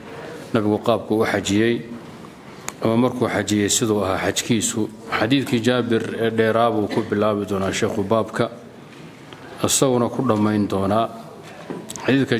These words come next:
Jaabir waa xadiid aad iyo aad u dheer, ee xaggana nabiga aan laga warinin xadiid la mid ah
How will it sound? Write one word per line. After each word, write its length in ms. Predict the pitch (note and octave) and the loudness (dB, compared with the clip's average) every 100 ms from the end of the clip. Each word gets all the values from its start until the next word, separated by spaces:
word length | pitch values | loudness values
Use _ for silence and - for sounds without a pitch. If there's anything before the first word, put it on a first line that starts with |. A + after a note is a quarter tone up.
| A2 | 2
Jaabir 360 | B2 A2 A#2 A#2+ - - - - - - - - - - | 2 2 0 0 -6 -14 -18 -20 -20 -18 -18 -18 -18 -2
waa 80 | G2 | 0
xadiid 400 | F#2 A2 C3 C3+ | 2 2 2 4
aad 220 | C3 A#2 | 2 2
iyo 160 | A#2 A2+ | 2 2
aad 80 | A2+ | 2
u 100 | A2+ | 4
dheer, 300 | A#2+ B2 B2 - - - - - - | 4 4 0 -4 -10 -14 -16 -18 -2
ee 440 | A#2+ A#2 A#2 A#2 G#2+ - | 2 4 6 4 2 0
xaggana 380 | B2 B2 A2+ | 2 2 2
nabiga 320 | A#2 A2+ A2+ A2 | 2 2 0 0
aan 160 | A2 | 2
laga 160 | A2 A#2 | 2 4
warinin 460 | A2 G2+ G2 A2 G2 | 2 0 0 0 -2
xadiid 300 | A2 A2+ - | -2 -4 0
la 140 | G#2+ | 0
mid 240 | G2+ A2+ A2 | 2 0 0
ah 240 | B2 A2+ | -2 -2